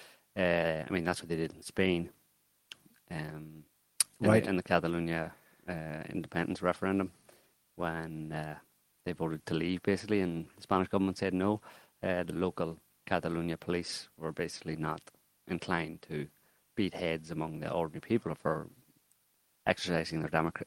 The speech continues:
Speaker 1: democratic right to, to vote for independence. So they brought them in from all over Spain. Uh, and, um, and handpicked the ones, let's say, or selected ones that, who were, like, very much pro, uh,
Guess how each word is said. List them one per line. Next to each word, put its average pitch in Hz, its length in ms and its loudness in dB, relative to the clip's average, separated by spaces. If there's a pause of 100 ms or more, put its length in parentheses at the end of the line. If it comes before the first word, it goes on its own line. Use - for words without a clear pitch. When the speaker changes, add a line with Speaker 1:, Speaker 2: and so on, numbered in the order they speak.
Speaker 1:
democratic 82 440 4
right 85 240 4
to, 78 180 -4 (180)
to 85 100 -6
vote 76 220 -4
for - 120 -8
independence. 78 520 -2 (500)
So - 120 -4
they 85 40 -2
brought 80 200 2
them 78 100 -6
in 73 100 -6
from 80 160 -8
all 76 140 -2
over 78 160 -8
Spain. 80 300 -6 (540)
Uh, 80 280 -6
and, - 140 -10 (100)
um, - 220 0 (260)
and 92 180 0 (460)
handpicked 113 680 8
the 113 80 6
ones, 113 280 6
let's 113 180 6
say, 113 120 8
or 101 80 8
selected 92 560 4
ones 92 260 4
that, 85 140 -4
who 90 120 -2
were, 85 120 2
like, 85 240 -2 (240)
very 87 200 6
much 82 320 -6
pro, 85 480 2 (400)
uh, 78 460 -2